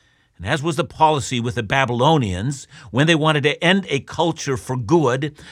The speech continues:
they transported a great many survivors to Babylon, leaving only the poorest of the land to remain. So let's get back to those who had a defective faith.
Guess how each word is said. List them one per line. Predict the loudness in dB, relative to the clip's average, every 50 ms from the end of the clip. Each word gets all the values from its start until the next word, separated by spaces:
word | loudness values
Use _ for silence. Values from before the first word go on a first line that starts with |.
| -16 -6
they | -4 -2 -2
transported | -2 -6 -6 -2 0 2 2 2 0 -2 -6 -6 -2 0 0 2 0 0
a | -2
great | -6 -4 0 2 2 2 2 0 -2
many | 0 0 0 2 0 -2 -2 -4 -10 _ _ _ _ _
survivors | -8 0 2 2 2 4 4 4 6 6 4 4 2 4 4 4 4 2 -2 -6 -14 _ _ _ _ _ _ _
to | -2 -2 0
Babylon, | 2 2 2 2 2 2 0 -2 -2 -4 -6 -8 -14 -18 _ _ _ _ _ _
leaving | -6 -4 -2 -2 0 0 0
only | 0 2 0 0 -2
the | -4 -6
poorest | -10 _ -6 -2 -2 0 0 -2 -4
of | -6 -6
the | -6
land | -4 -4 -4 -4 -4 -4 -6 -6
to | -6
remain. | -6 -4 -4 -2 -2 -4 -4 -6 -10 -14 -18 _ _ _ _ _ _ _ _ _ _ _ _ _ _
So | -12 -8
let's | -8 -8 -4 -2
get | -2 -2 0
back | 0 0 -2 -2 -4
to | -6 -6
those | -4 -2 -2 -2 -2
who | -4 -4
had | -4 -4 -4
a | -6
defective | -8 -10 -10 -8 -8 -10 -8 -12 -16 -20
faith. | -20 -12 -10 -8 -8 -8 -10 -14 -20 _ _